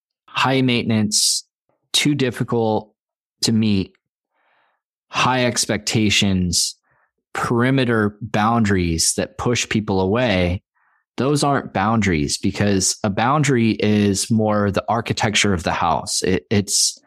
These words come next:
it's the foundational bones that define the kind of house it is. Okay. Every relationship in this way is a building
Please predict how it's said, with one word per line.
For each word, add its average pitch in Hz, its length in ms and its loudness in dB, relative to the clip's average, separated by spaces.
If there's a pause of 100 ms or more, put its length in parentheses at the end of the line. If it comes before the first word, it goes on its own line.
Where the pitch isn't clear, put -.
(380)
it's 104 260 0
the 110 180 -2 (380)
foundational 110 640 2
bones 101 520 0
that - 260 -4
define 98 920 0 (140)
the 95 80 -2
kind 104 400 0
of 85 100 -4
house 90 400 -2
it 73 100 -2
is. - 320 -4 (640)
Okay. - 360 -4
Every 113 400 2
relationship 98 840 2
in 87 100 2
this 87 220 0
way 85 220 2
is 80 260 -2 (300)
a 104 60 0
building 87 520 -2